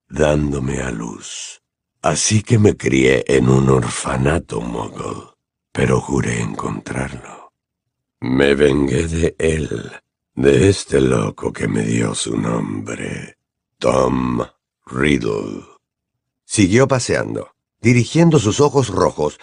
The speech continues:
Speaker 2: de una tumba a otra.
Speaker 1: Lo que son las cosas. Yo reviviendo mi historia familiar,
Speaker 2: dijo en voz baja.
Speaker 1: Vaya, me estoy volviendo sentimental.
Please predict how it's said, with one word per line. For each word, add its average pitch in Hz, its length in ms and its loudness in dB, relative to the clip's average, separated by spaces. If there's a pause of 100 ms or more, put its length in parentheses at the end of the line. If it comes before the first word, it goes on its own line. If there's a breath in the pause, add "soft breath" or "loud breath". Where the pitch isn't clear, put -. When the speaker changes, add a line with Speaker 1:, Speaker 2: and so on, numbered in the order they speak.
Speaker 2:
de 101 160 2
una 139 260 6
tumba 147 340 2
a 120 220 -2
otra. 64 440 -6 (560)
Speaker 1:
Lo 76 420 4
que 71 260 2
son 58 380 2
las 53 220 -2
cosas. - 960 -10 (640 loud breath)
Yo 95 460 6
reviviendo 60 1040 2
mi 58 400 -2
historia 87 720 -2
familiar, 55 1300 -4 (340)
Speaker 2:
dijo 87 380 2
en 69 100 0
voz 90 200 2
baja. 60 360 -6 (300)
Speaker 1:
Vaya, 64 840 -4 (500 loud breath)
me 65 280 4
estoy 76 340 2
volviendo 57 720 0
sentimental. 53 1500 -6